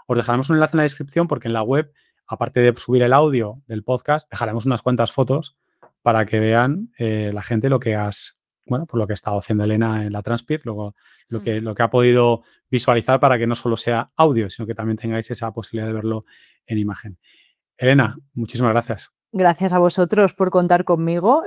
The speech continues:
Speaker 2: y dejarme contar un poquito la experiencia de, de lo que ha sido la Transpir y de todo el recorrido que, que llevo en bicicleta. Se agradece mucho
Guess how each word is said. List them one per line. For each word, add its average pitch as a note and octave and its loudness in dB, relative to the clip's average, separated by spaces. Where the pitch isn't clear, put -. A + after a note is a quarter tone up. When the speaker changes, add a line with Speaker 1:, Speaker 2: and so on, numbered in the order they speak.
Speaker 2:
y F#3 2
dejarme E3+ 0
contar E3 0
un D#3+ -4
poquito F3 2
la D#3+ 2
experiencia D#3+ -2
de, D3 -4
de D#3+ -2
lo E3 0
que E3 -4
ha E3 -4
sido D#3+ -2
la D3+ 0
Transpir D#3 -2
y D3+ -2
de D3+ 0
todo E3 4
el D#3+ 0
recorrido D#3 0
que, D#3 -8
que E3+ -2
llevo D#3+ 2
en D#3 -4
bicicleta. D#3 -4
Se G3+ 0
agradece G3 6
mucho G3 2